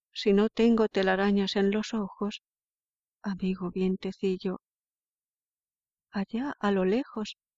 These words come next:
se distingue una altísima torre, que debe ser de alguna catedral. Sí, a medida que nos acercamos, se va destacando la mole del edificio.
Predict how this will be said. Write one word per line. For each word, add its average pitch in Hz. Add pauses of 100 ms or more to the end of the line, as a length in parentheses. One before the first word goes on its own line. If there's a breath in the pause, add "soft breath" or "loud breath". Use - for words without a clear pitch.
(260)
se 196
distingue 196
una 196
altísima 190
torre, 202 (1080)
que 226
debe 247
ser 254 (100)
de 226
alguna 226
catedral. 220 (2250)
Sí, 240 (1120)
a 208
medida 214
que 214
nos 214
acercamos, 233 (680)
se 226
va 226
destacando 208
la 185
mole 185
del 180
edificio. 180